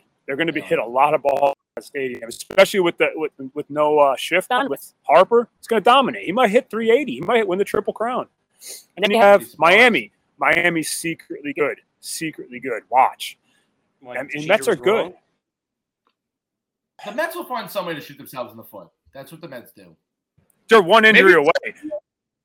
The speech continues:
Speaker 4: maybe this will be the year they don't get mathematically eliminated by Memorial Day.
Speaker 2: <laughs>
Speaker 1: I love it living here on Long Island, hearing all the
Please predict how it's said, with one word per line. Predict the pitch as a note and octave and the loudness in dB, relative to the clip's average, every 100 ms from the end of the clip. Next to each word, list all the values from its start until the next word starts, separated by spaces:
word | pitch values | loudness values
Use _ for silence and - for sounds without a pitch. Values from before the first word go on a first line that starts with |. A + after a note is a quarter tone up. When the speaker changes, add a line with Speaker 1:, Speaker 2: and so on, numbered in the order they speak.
| _ _ F3 | _ _ -4
Speaker 4:
maybe | A3 C4 | -4 -4
this | C#4 | -8
will | B3+ | -8
be | B3+ | -6
the | |
year | B3+ B3+ | -2 -2
they | A#3 | -2
don't | A3+ A3 | -4 -4
get | A3 | -4
mathematically | A3 G#3+ A3+ A3+ G#3+ G3+ | -6 -6 -6 -6 -6 -6
eliminated | A3+ A#3+ D#3+ | -6 -6 -6
by | C3+ D3+ | -6 -6
Memorial | E3 F3+ A3+ C3+ | -6 -6 -6 -8
Day. | B2 A#2 - - - - - - E3+ | -12 -16 -16 -18 -18 -20 -20 -20 -16
Speaker 2:
<laughs> | |
Speaker 1:
I | G#3+ - F#3 - E3+ - D#3+ G#3+ D3 | -16 -14 -16 -16 -20 -20 -8 -2 0
love | D#3+ F3 G3 | 6 6 6
it | E3 | 2
living | F3 E3+ | 0 0
here | D#3+ D#3 | 0 2
on | D3 | 4
Long | D3+ D3 | 2 2
Island, | D3+ C3+ B2+ | 0 0 -4
hearing | C#3 C3 | -6 -2
all | |
the | C3 | -2